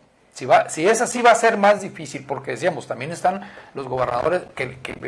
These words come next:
los, los alcaldes, que son un factor para el acarreo a la hora de ir a las mesas de, de, de, de votación. Hay, hay que, hay que ver, ver bien cómo, cómo se van a manejar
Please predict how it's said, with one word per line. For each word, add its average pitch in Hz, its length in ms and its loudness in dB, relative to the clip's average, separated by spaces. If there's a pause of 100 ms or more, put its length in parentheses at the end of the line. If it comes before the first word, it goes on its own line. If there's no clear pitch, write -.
los, 117 300 -6
los 117 180 -6
alcaldes, 143 960 0 (420)
que - 120 -8
son 185 440 -6
un 185 140 -8
factor 180 540 0
para 156 260 6
el 143 100 2
acarreo 151 800 2
a 131 140 6
la 131 180 -2
hora 160 300 6
de 139 120 0
ir 156 180 0
a 143 40 2
las 127 180 -2
mesas 139 380 -6
de, 127 320 -10
de, 127 240 -16 (460)
de, 127 140 -4
de 127 140 -12
votación. 117 580 -10 (640)
Hay, - 220 -4
hay 185 140 2
que, 214 340 4
hay 190 120 2
que 202 180 2
ver, 196 340 2 (240)
ver 185 340 0 (160)
bien 165 680 -6
cómo, 180 400 -4
cómo 165 420 -2
se 151 140 -4
van 151 120 2
a 160 40 2
manejar 147 560 0